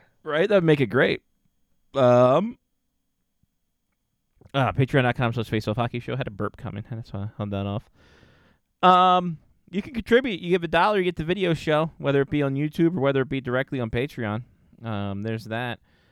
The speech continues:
And then, uh, if you give five dollars, you get the video show, plus you get to select a segment, and you'll be a part of the movie night. So that'll be good for everybody, or at least people that pay five dollars. Uh, you'll be like, uh,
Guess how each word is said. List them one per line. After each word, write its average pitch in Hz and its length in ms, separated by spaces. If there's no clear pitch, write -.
And 107 140
then, 110 240
uh, 110 380
if 127 100
you 123 60
give 120 160
five 127 280
dollars, 147 360
you 135 80
get 113 180
the 107 140
video 110 320
show, 117 300
plus 120 280
you 110 80
get 104 120
to 98 60
select 101 280
a 90 80
segment, 120 460
and 147 300
you'll 143 120
be 151 140
a 156 40
part 156 220
of 165 60
the 180 60
movie 208 160
night. 95 220
So 104 320
that'll 180 240
be 147 80
good 101 340
for - 160
everybody, 95 480
or - 60
at 107 60
least 98 220
people - 240
that 92 100
pay 95 140
five 92 280
dollars. 98 300
Uh, 160 180
you'll 175 80
be 190 100
like, 185 240
uh, 175 240